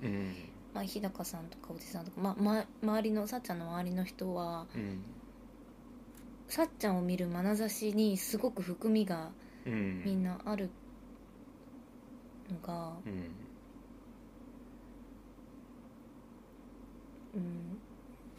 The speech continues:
Speaker 2: でもそれ、それはそれで、
Speaker 1: うん。
Speaker 2: 映像のじ-、時間は過ぎていく感じ。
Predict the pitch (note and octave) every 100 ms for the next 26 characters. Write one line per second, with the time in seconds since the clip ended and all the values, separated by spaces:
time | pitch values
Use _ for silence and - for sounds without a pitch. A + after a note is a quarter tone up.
0 | - - - - - - - - - -
1 | - - - - - A#3+ G3 A3+ A#3+ C4+
2 | C4 B3 - - - - - - - -
3 | - - - - - - - - - -
4 | - - - C#4 C#4+ C4 B3 A3 G#3 A3
5 | E3+ - - - - B2 - F2+ G#3 G3+
6 | F#3 F#3 F#3 - F#3 F#3 F3+ - - -
7 | F#3 F#3 - - - - - - - -
8 | F3+ E3+ - E3+ - - D#3+ - - -
9 | D#3 D3+ D#3+